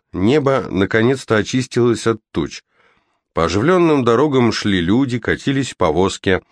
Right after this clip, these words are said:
Поток не редел несколько дней, сопровождая нас до небольшого городка, который, если верить указателю, назывался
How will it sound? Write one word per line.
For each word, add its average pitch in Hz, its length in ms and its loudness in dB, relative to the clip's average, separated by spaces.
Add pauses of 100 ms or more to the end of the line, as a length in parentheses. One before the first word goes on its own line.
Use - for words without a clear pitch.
(540)
Поток 160 440 -2
не 117 140 4
редел 117 380 0
несколько 117 500 -2
дней, 95 320 0
сопровождая 85 720 -2
нас 85 320 -2
до 90 140 -4
небольшого 90 540 0
городка, 87 560 -2 (320)
который, 92 360 0
если 85 340 -4
верить 87 300 -4
указателю, 117 640 -2
назывался 90 840 0